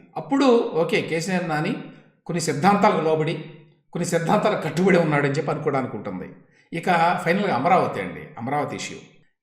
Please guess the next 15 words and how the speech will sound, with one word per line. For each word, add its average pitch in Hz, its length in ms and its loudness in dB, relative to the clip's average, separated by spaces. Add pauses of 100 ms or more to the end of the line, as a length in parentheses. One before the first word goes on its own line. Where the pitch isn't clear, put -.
ఎంత 185 260 -4 (920)
అరాచకమైనటువంటి 170 1040 0
మాటలండి 127 420 -4
అవి. 127 240 -8 (160)
యాక్చువల్గా 190 400 -4
కేసీఆర్ 160 380 -2
నాని 147 280 -2
ఏంటంటే 131 460 -6
చాలా 123 120 -2
అరాచకంగా 135 460 -4
మాట్లాడతాడు, 117 540 -6
ఎట్లా 117 220 -8
పడితే 117 200 -4
అట్లా 117 180 -8
మాట్లాడతాడు, 104 560 -10